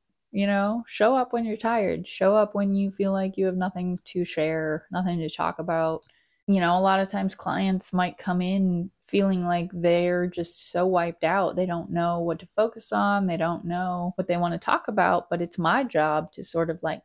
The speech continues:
evoke the things that they should be happy about and celebrate, their strengths, or maybe even, you know, focus on some of their struggles and figure out how can we navigate these situations a little bit better.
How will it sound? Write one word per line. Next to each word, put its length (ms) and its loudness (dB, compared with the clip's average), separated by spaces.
evoke 600 0
the 140 4
things 480 0
that 260 2
they 200 4
should 500 0
be 140 2
happy 360 2
about 320 2
and 100 -4
celebrate, 760 0
their 140 0
strengths, 960 -6
or 140 6
maybe 280 0
even, 800 0
you 140 2
know, 180 0
focus 400 -2
on 180 -2
some 140 -4
of 60 0
their 140 0
struggles 600 0
and 160 -4
figure 240 -2
out 180 0
how 160 -2
can 240 -2
we 320 0
navigate 540 -2
these 180 -8
situations 680 -2
a 40 -2
little 240 -2
bit 200 -6
better. 380 -6